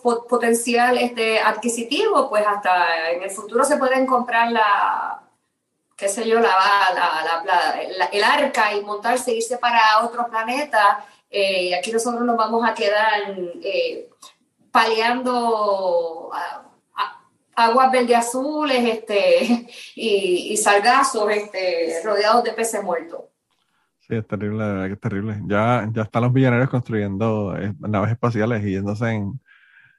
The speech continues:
Speaker 2: en viajecitos de diez minutos, gastando millones de dólares en lugar de utilizarlos para cosas más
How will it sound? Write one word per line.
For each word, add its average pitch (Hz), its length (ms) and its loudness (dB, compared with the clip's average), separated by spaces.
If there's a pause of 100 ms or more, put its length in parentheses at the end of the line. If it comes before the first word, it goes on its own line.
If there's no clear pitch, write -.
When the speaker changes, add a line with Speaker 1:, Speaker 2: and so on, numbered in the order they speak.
Speaker 2:
en 117 120 2
viajecitos 117 440 4
de 127 120 4
diez 120 160 2
minutos, 120 500 0 (100)
gastando 110 400 -4
millones 120 320 2
de 117 60 2
dólares 117 340 0
en 107 80 -2
lugar 101 200 -2
de 110 180 -2
utilizarlos 107 500 -2
para 98 220 -2
cosas 104 200 -6
más 101 380 -2